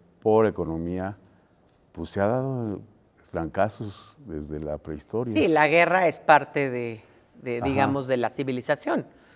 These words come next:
Speaker 1: Sí.
Speaker 2: O sea, a partir de que hubo excedente, hubo guerras, ¿no?
Speaker 1: ¿Excedente de qué?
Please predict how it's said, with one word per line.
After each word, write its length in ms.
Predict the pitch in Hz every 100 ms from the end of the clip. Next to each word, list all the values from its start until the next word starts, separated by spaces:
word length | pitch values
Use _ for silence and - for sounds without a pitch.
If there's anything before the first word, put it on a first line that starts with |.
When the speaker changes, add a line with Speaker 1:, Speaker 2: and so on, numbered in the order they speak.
| _ _
Speaker 1:
Sí. 140 | -
Speaker 2:
O 40 |
sea, 380 | 143 156 147 135
a 80 | 139
partir 320 | 151 - 180
de 140 | 180 175
que 100 | 160
hubo 380 | 160 160 156
excedente, 480 | 156 - 160 156 156
hubo 200 | 190 143
guerras, 520 | 127 147 117 - - _ _ _ _ _ -
¿no? 120 | 165 190
Speaker 1:
¿Excedente 480 | 98 101 92 95
de 120 | 95 85
qué? 180 | 110